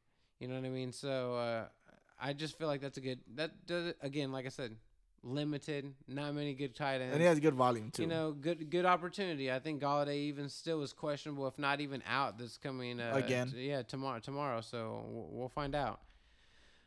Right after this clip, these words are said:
Speaker 1: Mike Gesicki, I think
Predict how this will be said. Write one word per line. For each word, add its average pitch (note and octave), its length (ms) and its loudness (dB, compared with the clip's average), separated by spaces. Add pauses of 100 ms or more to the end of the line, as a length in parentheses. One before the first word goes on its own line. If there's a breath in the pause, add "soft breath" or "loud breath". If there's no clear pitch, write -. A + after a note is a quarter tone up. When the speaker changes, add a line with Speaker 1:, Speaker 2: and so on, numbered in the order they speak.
(140 soft breath)
Speaker 1:
Mike G3 300 6
Gesicki, F#3+ 600 2 (1120)
I E3+ 140 2
think G#3+ 300 -2